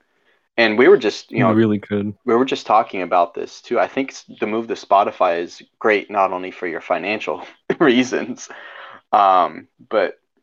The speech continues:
Speaker 1: also from a listener perspective, because um,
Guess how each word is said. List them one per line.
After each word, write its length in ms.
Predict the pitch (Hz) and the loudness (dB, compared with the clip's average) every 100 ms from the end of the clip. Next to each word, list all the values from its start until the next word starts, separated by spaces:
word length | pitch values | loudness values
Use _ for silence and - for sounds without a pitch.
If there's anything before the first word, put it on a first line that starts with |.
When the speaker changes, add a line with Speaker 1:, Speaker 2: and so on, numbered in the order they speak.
| _ _ _ _ _ | _ _ _ _ _
Speaker 1:
also 300 | 113 110 143 | 0 0 0
from 200 | 127 117 | -2 -4
a 100 | 101 | -4
listener 360 | 92 107 - 92 | -4 -6 -6 -10
perspective, 680 | - 92 - 82 80 - 87 - | -10 -12 -8 -8 -8 -12 -20 -20
because 640 | 92 90 90 85 - - _ _ _ _ _ _ 98 | -10 -6 -6 -8 -14 -20 _ _ _ _ _ _ -2
um, 440 | 95 87 87 | 0 0 -4